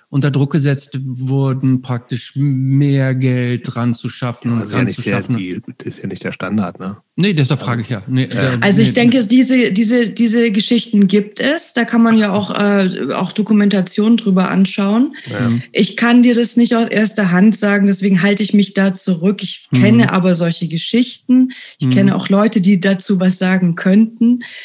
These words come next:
Speaker 3: Aber ich persönlich... Ähm, hab mich da, ähm, nicht, ähm, zur Verfügung gestellt, weil mir das unangenehm ist.
Speaker 1: Und das war dann auch okay?
Speaker 3: Ja, selbstverständlich.
Speaker 1: Okay.
Speaker 3: Also
Speaker 1: Wie ist überhaupt die Rolle da von, von Frauen,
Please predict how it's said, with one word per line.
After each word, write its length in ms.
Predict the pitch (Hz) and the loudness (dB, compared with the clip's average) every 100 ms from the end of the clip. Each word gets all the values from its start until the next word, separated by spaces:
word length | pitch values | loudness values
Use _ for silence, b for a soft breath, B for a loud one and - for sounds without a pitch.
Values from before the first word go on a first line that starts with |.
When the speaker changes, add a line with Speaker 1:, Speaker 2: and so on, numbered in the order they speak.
| B B | B B
Speaker 3:
Aber 360 | - 190 196 - | -2 2 2 2
ich 180 | 190 - | -2 0
persönlich... 800 | 214 190 208 208 220 220 - - | 0 2 4 4 2 2 -4 -6
Ähm, 760 | 202 202 208 202 202 202 - - _ _ _ B B B B | -2 2 4 6 6 4 0 -8 _ _ _ B B B B
hab 240 | 208 - | -8 0
mich 260 | 208 196 - | 0 0 0
da, 540 | 190 185 185 180 - - | 0 2 2 0 -2 -6
ähm, 360 | 180 175 175 185 | -2 0 2 2
nicht, 480 | 190 - - - - | 2 -4 -16 -16 -8
ähm, 480 | 165 170 160 160 160 | -4 -2 -2 -4 -4
zur 140 | 185 | -2
Verfügung 420 | 175 180 196 190 | -2 0 2 2
gestellt, 580 | 185 - - 185 190 185 - | 2 -2 -2 0 0 0 -2
weil 140 | 180 | 2
mir 120 | 185 | 2
das 180 | 170 170 | 2 -4
unangenehm 760 | - 170 160 151 151 151 151 147 | -4 -2 -2 -2 -4 -4 -4 -6
ist. 200 | 147 - | -8 -4
Speaker 1:
Und 80 | 123 | -2
das 140 | 151 | 0
war 80 | 131 | 0
dann 160 | 135 | 0
auch 140 | 135 113 | 0 -4
okay? 340 | - 110 80 - _ _ _ _ _ | -4 -6 -6 -16 _ _ _ _ _
Speaker 3:
Ja, 220 | 202 160 | -2 -2
selbstverständlich. 840 | 151 151 - 156 160 160 - 160 156 | -4 -8 -8 -8 -4 -6 -4 -8 -8
Speaker 1:
Okay. 100 | 98 - | -12 -6
Speaker 3:
Also 480 | 185 165 165 165 165 B B B | -4 -2 -2 -4 -8 B B B
Speaker 1:
Wie 100 | 139 | -4
ist 140 | 143 185 | -2 0
überhaupt 320 | 170 180 180 | 0 0 -2
die 40 | |
Rolle 300 | 151 147 147 | 0 0 0
da 160 | 139 135 | 0 -2
von, 360 | - 143 131 | -2 0 0
von 240 | 131 139 127 | 0 -4 -4
Frauen, 640 | - 123 117 113 110 110 | -4 -4 -4 -4 -4 -6